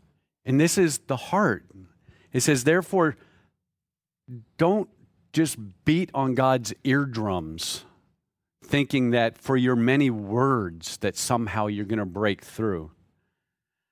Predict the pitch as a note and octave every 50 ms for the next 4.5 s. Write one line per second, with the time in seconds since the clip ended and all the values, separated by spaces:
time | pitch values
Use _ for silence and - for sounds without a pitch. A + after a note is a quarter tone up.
0 | _ _ _ _ _ _ _ _ _ _ _ _ _ _ _ _ _ _ - C#3+
1 | C#3+ D3 C3+ - - - F3+ G3 A3 G#3+ - D#3+ C#3 C3 B2 A#2+ A#2+ - A#2+ -
2 | - - C3+ C#3+ D3 D3 C#3 B2+ A2+ A2 B2 A#2+ A#2 A#2 A2+ A#2+ B2+ C#3+ E3 E3+
3 | F3 F3+ D3+ - - B2+ B2 - - - C3 B2+ B2+ A#2+ G#2 B2 A#2+ A2+ G#2 B2
4 | A2+ A2+ A#2+ C3+ D#3 B2+ G2 - -